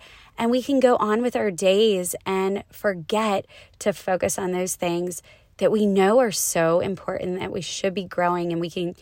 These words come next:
just stop and look back and think, "Geez, I don't know if I've really been nurturing this the, the last few months." I want to make that so easy for you. And just like I'm doing for you,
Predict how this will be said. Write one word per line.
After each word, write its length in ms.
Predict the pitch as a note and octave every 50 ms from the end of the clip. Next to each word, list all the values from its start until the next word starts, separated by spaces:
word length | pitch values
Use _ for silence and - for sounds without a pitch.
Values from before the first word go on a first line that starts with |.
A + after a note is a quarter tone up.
| - - - - - - - - _ _ _ _
just 380 | - - D#4+ D#4+ - - - - _ _ _ _ _ _ _ - - - _ _ _ _ _ _ _ _ _
stop 760 | - - - - - - G#3+ F3+ - - - F#4+ F4 - - -
and 300 | - A3 A3+ A3+ A3 A3
look 180 | A3 A#3+ - -
back 220 | C4 C#4 D4+ -
and 100 | D#4 B3
think, 360 | - A3+ A3 G#3 - - - - _
"Geez, 440 | - - - D#4 D#4+ D#4 C4+ G#3 A3 -
I 120 | - A3 D#4
don't 200 | G4 A4+ A4+ -
know 180 | A3+ A3+ A#3+
if 160 | - B3 - A#3
I've 220 | A3+ A#3 A3+ G3+
really 220 | G#3 G3 F#3+ F#3+ G3+
been 260 | G3+ A#3 A#3+ A#3 A#3
nurturing 540 | B3+ D4 F#4 - - - F4 C4 G#3 F#3+ F3+
this 340 | F3 E3+ E3+ E3 - - -
the, 160 | - F#3+ F3+ - - - _ _
the 160 | F3+ G3 F#3+
last 380 | F#3+ F#3+ F3+ F3 - - - -
few 200 | - F#3 F3 E3+
months." 500 | E3 D#3+ D3+ C#3+ - - - - - - - - - - - - - - _
I 460 | - B3+ C4 C4+ C#4 D4 D4 D#4 C#4 - - - - - - -
want 220 | A3 A#3 A#3+ - -
to 100 | - C4
make 200 | B3+ A#3+ - -
that 260 | - - - - -
so 500 | - - - - - B3 A3+ A3+ A#3+ - -
easy 480 | - - A#3 A3+ A3 G3+ - A3+ G#3 G3+
for 180 | - - F#3+ F#3+
you. 380 | F#3+ F3+ F#3+ F#3 F#3 F#3 - -
And 380 | - G#3+ G#3 G#3 G3+ G#3 G#3+ G#3 - - - - - - - _ _ _
just 360 | - - B3+ C4 C4+ - -
like 140 | C#4+ C#4+ C#4+
I'm 140 | C#4 C4+
doing 240 | A#3+ A#3+ A3 A3 G#3
for 120 | - - G#3+
you, 300 | G3 G3 G#3 A3+ A3